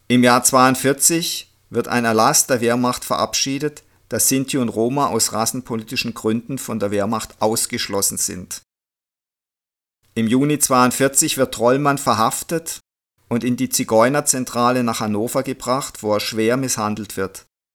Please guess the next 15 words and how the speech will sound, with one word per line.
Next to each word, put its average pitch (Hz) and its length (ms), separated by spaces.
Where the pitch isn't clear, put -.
Im 117 120
Oktober 139 460
des 143 160
gleichen 123 400
Jahres 113 720
wird 117 160
er 120 60
in 117 80
das 117 180
K 110 220
Z 127 320
Neuengamme 117 600
bei 107 160
Hamburg 113 600
gebracht. - 640